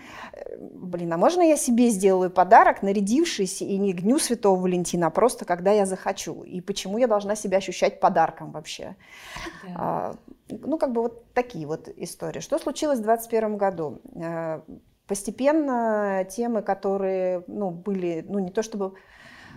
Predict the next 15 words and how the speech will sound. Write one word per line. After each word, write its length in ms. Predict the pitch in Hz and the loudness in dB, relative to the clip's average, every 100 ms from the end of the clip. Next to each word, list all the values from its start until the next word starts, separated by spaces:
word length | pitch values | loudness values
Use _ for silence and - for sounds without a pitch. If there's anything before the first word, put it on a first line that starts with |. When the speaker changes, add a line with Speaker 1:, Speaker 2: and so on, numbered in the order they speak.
| - - - - | -20 -20 -20 -2
Speaker 1:
проходными, 540 | 220 226 240 247 415 | 0 4 4 6 6
но 140 | 285 262 | 6 4
как 160 | 240 | 2
бы 80 | 220 | 0
не 100 | 233 | 0
занимали, 540 | 226 233 247 240 208 190 | 2 2 4 6 4 2
не, 240 | 196 202 | -2 -2
не 140 | 208 | -4
становились 420 | 202 220 214 220 - | -4 2 2 2 -4
там 160 | 160 | -6
красной 600 | 160 170 - 156 156 147 - | 2 2 0 -6 -8 -10 -14
нитью 760 | - - 185 196 196 - - 185 _ _ _ _ _ _ _ _ - - | -16 -8 -4 -2 -4 -8 -12 -16 _ _ _ _ _ _ _ _ -20 -8
выпуска, 500 | 180 262 277 - - | -2 -2 -4 -6 -4
они 240 | 233 190 254 | -4 -2 -4
стали 540 | - 220 240 220 208 | 0 0 2 0 -2